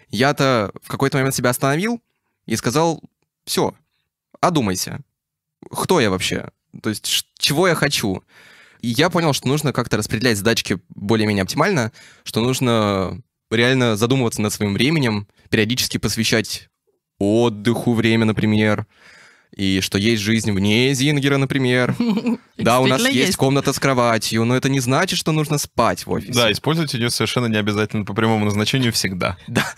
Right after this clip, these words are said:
Speaker 1: да.
Speaker 2: Там ещё и очередь бывает.
Speaker 1: Но
Speaker 3: Надо записываться заранее.
Speaker 2: Мгм.
Speaker 1: какие-то моменты Зингера, как такой, я не знаю, как,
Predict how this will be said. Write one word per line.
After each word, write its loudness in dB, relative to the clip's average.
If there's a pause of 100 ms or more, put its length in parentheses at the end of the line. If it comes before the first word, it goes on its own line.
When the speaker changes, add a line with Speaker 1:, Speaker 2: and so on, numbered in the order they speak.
(440)
Speaker 1:
да. 4 (600)
Speaker 2:
Там 4
ещё 0
и 2
очередь 0
бывает. -2 (260)
Speaker 1:
Но 2 (300)
Speaker 3:
Надо 2
записываться -2
заранее. -2 (120)
Speaker 2:
Мгм. -2
Speaker 1:
какие-то 0
моменты 2
Зингера, 0 (460)
как -2 (180)
такой, 0 (760)
я 2
не 4
знаю, 2
как, 0